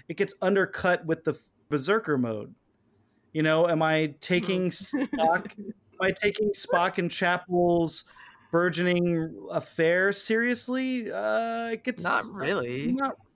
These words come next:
Speaker 1: really. You know, is stealing the Enterprise even serious, taken seriously? No. Is potentially a war with the Klingons or the syndicate of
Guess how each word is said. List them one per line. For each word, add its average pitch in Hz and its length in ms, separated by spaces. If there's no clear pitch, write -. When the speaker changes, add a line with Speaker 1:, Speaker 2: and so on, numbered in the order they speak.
Speaker 1:
really. 185 520
You 190 140
know, 196 340
is 208 240
stealing 226 380
the 185 80
Enterprise 202 580
even 208 280
serious, 220 500
taken 208 260
seriously? 226 480
No. 139 540
Is 156 140
potentially 180 600
a 151 80
war 143 380
with 170 160
the 143 80
Klingons 175 640
or 147 120
the 131 120
syndicate 170 680
of 139 180